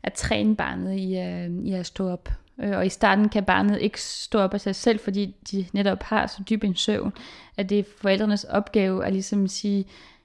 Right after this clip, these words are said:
når du hører den her lyd, så betyder det, at du skal på toilettet. Øhm, øh, så i starten er det meget forældrene, der er på,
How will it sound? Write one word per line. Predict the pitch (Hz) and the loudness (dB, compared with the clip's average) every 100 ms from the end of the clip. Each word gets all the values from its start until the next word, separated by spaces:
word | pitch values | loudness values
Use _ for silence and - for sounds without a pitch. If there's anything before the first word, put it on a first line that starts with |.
| _ _ - | _ _ -8
når | 196 | -2
du | 196 | 2
hører | 214 | 2
den | 214 196 | 4 4
her | 196 | 4
lyd, | 196 - | 2 0
så | - | -6
betyder | 190 190 - 214 180 | -6 -6 -2 -2 0
det, | 180 | -4
at | 175 | -4
du | |
skal | 175 185 | -8 -10
på | 180 | -10
toilettet. | - 185 175 170 175 180 196 | -8 -6 -6 -4 -4 -4 -4
Øhm, | 196 185 180 170 165 _ - - - - - | -4 -4 -4 -6 -8 _ -20 -20 -20 -20 -8
øh, | 190 180 | -6 -6
så | 180 185 | -2 0
i | 196 | 2
starten | - 214 | 2 4
er | 202 | 4
det | 196 | 4
meget | 190 175 202 | 4 4 4
forældrene, | - 190 214 208 | 2 4 4 4
der | 180 | 2
er | |
på, | 170 - 208 - | 2 6 6 4